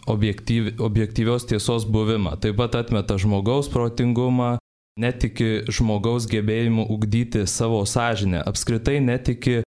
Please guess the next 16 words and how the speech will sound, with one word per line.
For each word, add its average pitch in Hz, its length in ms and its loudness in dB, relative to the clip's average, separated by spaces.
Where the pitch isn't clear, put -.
žmogumi 113 800 2
kaip 117 280 0
asmeniu, 95 680 0
jo 110 260 2
integralumu, 110 840 0
kitaip 90 360 -4
sakant. 87 460 -2
Žmogus 120 840 0
tai 113 140 0
kitai 110 360 -2
pusei, 131 380 0
oponentų 113 640 0
pusei 120 460 0
lieka 120 520 2
tiesiog 120 720 0
individas. 113 920 0